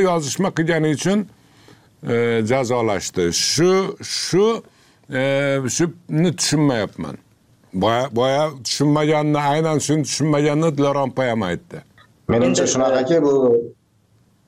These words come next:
Speaker 2: mayli, Dilorom opa gapira qoling.
Speaker 1: Hmm. Ha, ha, Dilorom opa, sizga so'z berdilar.
Speaker 3: Ha, rahmat, e, Shohruh, rahmat, bolam. Endi shunaqa ekanki, endi O'zbekistonda bu, e, odatiy hol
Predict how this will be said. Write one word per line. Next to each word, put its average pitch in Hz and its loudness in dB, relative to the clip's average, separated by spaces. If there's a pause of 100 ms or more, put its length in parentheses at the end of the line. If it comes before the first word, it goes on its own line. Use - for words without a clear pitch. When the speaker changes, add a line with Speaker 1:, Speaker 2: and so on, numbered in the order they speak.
(100)
Speaker 2:
mayli, 127 2
Dilorom 110 2
opa 104 2
gapira 107 -2
qoling. 131 -4 (560)
Speaker 1:
Hmm. 131 0 (200)
Ha, 147 -2 (120)
ha, 165 0 (600)
Dilorom 196 2
opa, 143 -2
sizga 180 0
so'z 175 2
berdilar. 113 -2 (720)
Speaker 3:
Ha, 170 2 (180)
rahmat, 190 -2
e, - 0 (200)
Shohruh, 160 0
rahmat, 156 -2
bolam. 139 -2 (640)
Endi 202 2
shunaqa 208 -2
ekanki, 196 0 (200)
endi 185 2 (120)
O'zbekistonda 175 0
bu, 180 4 (420)
e, - -2 (300)
odatiy 151 0
hol 165 0